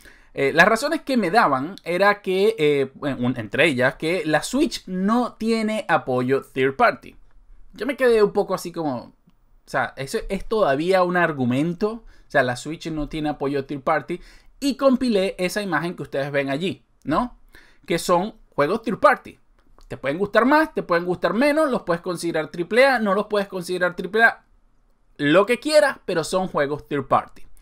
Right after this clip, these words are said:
De los cuales me dijeron que seis de ellos eran juegos de hace diez años, como Okami, como el Titan Quest, como Skyrim, Minecraft, L A Noire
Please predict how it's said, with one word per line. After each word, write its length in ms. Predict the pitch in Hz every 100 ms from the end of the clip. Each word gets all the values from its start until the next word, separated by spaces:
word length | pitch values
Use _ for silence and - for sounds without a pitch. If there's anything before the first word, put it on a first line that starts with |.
| - - _ _ _ _ _ -
De 100 | 175
los 120 | 185
cuales 220 | 233 262
me 120 | 262
dijeron 400 | 269 233 208 214
que 120 | 202
seis 280 | 156 190 226
de 200 | 240 226
ellos 280 | 180 190 202
eran 300 | 160 180 196
juegos 380 | 165 196 190 208
de 100 | 151
hace 220 | 127 139
diez 200 | 135 131
años, 340 | 208 165 113 -
como 260 | 110 110
Okami, 640 | 117 220 240 214 220 220 -
como 460 | 143 135 127 123
el 200 | 135 120
Titan 440 | 117 117 113 117 120
Quest, 360 | - 226 208
como 240 | - 139 127
Skyrim, 640 | - 202 214 202 202 202
Minecraft, 720 | 185 196 208 190 196 190 -
L 220 | 208 220 190
A 100 | 165
Noire 560 | 156 160 170 170 170